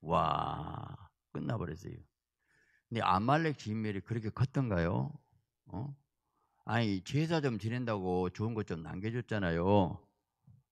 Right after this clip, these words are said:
어? 백성들 말 들었고 욕심이 있었고 말씀은 온전히 순종해야 되는데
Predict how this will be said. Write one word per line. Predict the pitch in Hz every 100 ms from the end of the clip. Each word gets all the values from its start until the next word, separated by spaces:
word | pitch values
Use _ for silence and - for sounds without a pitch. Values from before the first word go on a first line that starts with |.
| -
어? | 98 107 -
백성들 | 104 101 113 98
말 | 85 90 90
들었고 | 92 90 - 113 123 - _ _ -
욕심이 | 87 - 98 90
있었고 | - 87 - 117 131 _ _ _ _ _ _ _ _ _ _
말씀은 | - 98 117 156 131 107 -
온전히 | 90 104 139 160
순종해야 | 117 123 120 110 95 85
되는데 | 80 76 85 85